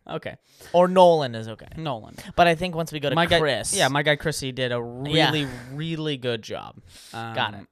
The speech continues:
Speaker 1: and Killian as well.
Speaker 2: Yeah.
Speaker 1: Um, yeah, they, they definitely spent a lot more time on Jean Tatlock than, than I would have thought.
Speaker 2: Yeah.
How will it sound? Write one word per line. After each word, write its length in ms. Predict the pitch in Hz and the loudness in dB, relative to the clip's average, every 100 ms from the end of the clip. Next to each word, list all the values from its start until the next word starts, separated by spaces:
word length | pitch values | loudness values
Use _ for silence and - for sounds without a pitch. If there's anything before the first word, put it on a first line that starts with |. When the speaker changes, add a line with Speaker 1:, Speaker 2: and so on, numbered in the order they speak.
| - | -12
Speaker 1:
and 460 | 135 127 117 113 107 | -10 -8 -10 -14 -12
Killian 480 | 151 127 110 104 104 _ _ _ _ - | -12 -10 -12 -16 -20 _ _ _ _ -14
as 140 | 120 | -12
well. 320 | 117 104 101 - _ _ _ - | -10 -10 -12 -20 _ _ _ -10
Speaker 2:
Yeah. 400 | 139 - 120 113 | -8 -6 -6 -6
Speaker 1:
Um, 340 | 110 85 107 _ _ _ _ _ _ _ _ _ _ | -10 -16 -20 _ _ _ _ _ _ _ _ _ _
yeah, 220 | 139 151 | -4 -4
they, 160 | 127 135 | -2 -6
they 200 | 131 147 | -4 -4
definitely 400 | 135 156 277 202 | -2 -4 -6 -10
spent 300 | - - 170 | -8 -6 -4
a 40 | 151 | -4
lot 300 | 127 139 151 | -2 -4 -4
more 200 | 143 143 | -6 -6
time 400 | - - 139 131 | -8 -10 -8 -8
on 200 | 120 110 | -8 -10
Jean 260 | 127 123 110 | -10 -10 -10
Tatlock 580 | - 127 107 95 - _ _ _ _ _ _ _ - | -10 -12 -12 -18 -20 _ _ _ _ _ _ _ -12
than, 400 | 117 110 107 - _ _ _ _ | -10 -8 -12 -18 _ _ _ _
than 600 | 123 120 113 107 104 117 - | -10 -8 -6 -10 -14 -18 -10
I 160 | 123 120 | -6 -4
would 120 | 120 | -6
have 100 | 107 | -10
thought. 520 | - 143 117 92 - - _ - | -12 -8 -8 -10 -20 -20 _ -14
Speaker 2:
Yeah. 280 | 120 107 | -10 -8